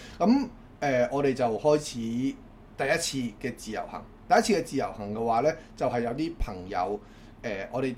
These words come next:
集合返大家嘅意見啦，你有冇想去邊啊？你有冇想去邊啊？咁可能食咗兩三次飯咁樣啦，咁啊，呃，噏返大家想去邊，咁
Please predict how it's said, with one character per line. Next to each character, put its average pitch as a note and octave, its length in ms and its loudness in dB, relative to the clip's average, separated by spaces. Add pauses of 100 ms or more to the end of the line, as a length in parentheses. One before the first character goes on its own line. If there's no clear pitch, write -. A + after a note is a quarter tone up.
集 B2+ 80 -2
合 A2+ 180 -6
返 D3 180 2
大 A#2+ 120 -2
家 A#2+ 80 -2
嘅 B2 160 -4
意 A2 160 -10
見 A#2 180 -12
啦， A#2+ 160 -2
你 B2 60 -4
有 A#2 60 -6
冇 A2+ 120 -6
想 A#2+ 140 -4
去 A#2 80 -2
邊 B2 280 -6
啊？ G#2 140 -2
你 G#2 80 -4
有 G#2 60 -6
冇 G2+ 120 -6
想 A2 160 -8
去 A2+ 100 -8
邊 G#2+ 300 -6
啊？ F#2+ 200 -6
咁 - 100 -6
可 B2 60 -2
能 G2+ 100 -4
食 G2 100 -8
咗 A2 100 -4
兩 G#2 160 -6
三 G#2+ 200 -6
次 G#2+ 140 -10
飯 F2+ 420 -4 (140)
咁 G2 100 -10
樣 G#2 140 -4
啦， G#2 260 -2
咁 A2+ 120 -4
啊， - 80 -6 (280)
呃， A2 100 -8
噏 B2+ 140 -6
返 B2 220 -2
大 A2 80 0
家 A2 100 -4
想 A2+ 160 -4
去 G#2 80 -6
邊， A2+ 260 -4
咁 A#2 80 -4